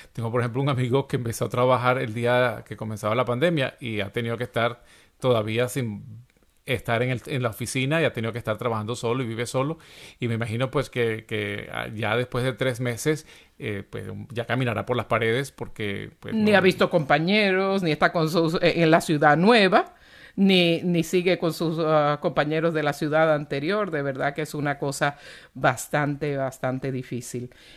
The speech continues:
Speaker 2: Hay también... Eh, o, aparte de la depresión, que ya hemos hablado mucho de la depresión en el programa, que es una consecuencia muy lógica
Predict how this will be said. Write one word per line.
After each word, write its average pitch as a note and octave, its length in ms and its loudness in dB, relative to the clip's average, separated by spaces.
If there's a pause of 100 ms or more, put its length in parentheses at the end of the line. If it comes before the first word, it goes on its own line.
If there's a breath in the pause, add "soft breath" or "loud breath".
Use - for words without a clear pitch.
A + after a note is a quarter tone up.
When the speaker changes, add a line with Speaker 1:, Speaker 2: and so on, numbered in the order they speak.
(460 soft breath)
Speaker 2:
Hay G#3 200 6
también... A#3 840 2
Eh, D3 320 -2 (200)
o, D3+ 380 -2 (280)
aparte D#3 460 4
de F3 140 2
la D3 100 2
depresión, E3+ 640 -2
que D#3+ 160 -4
ya B2+ 200 0
hemos D3+ 320 -2
hablado D3 600 2
mucho C#3+ 300 -4
de C3+ 100 -2
la C3 100 -2
depresión C#3 480 -4
en C#3+ 120 -4
el C#3+ 100 -4
programa, D#3+ 640 -2
que C3+ 200 -2
es D3 140 -6
una D3 180 -2
consecuencia C#3 580 -6
muy E3+ 320 -2
lógica D#3+ 540 0